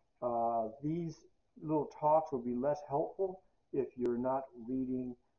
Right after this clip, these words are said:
uh, the passage, but the next, uh, passage then,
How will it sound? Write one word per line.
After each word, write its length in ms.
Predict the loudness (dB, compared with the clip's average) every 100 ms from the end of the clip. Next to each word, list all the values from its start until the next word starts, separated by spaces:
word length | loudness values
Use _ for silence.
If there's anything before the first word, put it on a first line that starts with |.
| _
uh, 140 | -6 -4
the 80 | -8 -8
passage, 580 | -4 -4 -4 -10 -12 _ _ _ _ -6
but 200 | -6 -4
the 60 | -6
next, 300 | -6 -6 -10 -12
uh, 160 | -10 -10 -6
passage 380 | -4 -2 -4 -8 -8
then, 220 | -12 -12